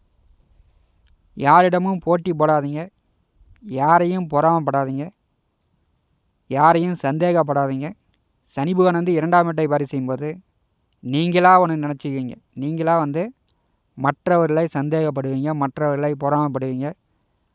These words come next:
மற்றவரிடம் போட்டி போடுவீங்க. இந்த மாதிரியான குணாதிசயங்களை மீனராசி அன்பர்கள் தவிர்ப்பது நல்லது. ஜென்ம ராசியிலே ரேவதி நட்சத்திரம் மூன்று,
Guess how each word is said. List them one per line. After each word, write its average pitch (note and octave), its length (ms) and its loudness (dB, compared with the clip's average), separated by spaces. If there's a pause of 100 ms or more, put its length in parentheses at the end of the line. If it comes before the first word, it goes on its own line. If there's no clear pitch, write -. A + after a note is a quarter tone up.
(140)
மற்றவரிடம் E3 640 2
போட்டி D#3 280 -2
போடுவீங்க. C#3+ 500 -2 (580)
இந்த D3 200 -4
மாதிரியான D#3 400 0 (640)
குணாதிசயங்களை D3+ 840 -2 (180)
மீனராசி D#3 640 0
அன்பர்கள் C#3+ 440 -6 (120)
தவிர்ப்பது D#3 560 -6
நல்லது. A#2+ 380 -8 (1800)
ஜென்ம G3 260 4
ராசியிலே F#3+ 580 4 (1160)
ரேவதி F#3 520 4
நட்சத்திரம் E3+ 440 -2
மூன்று, F3 520 -4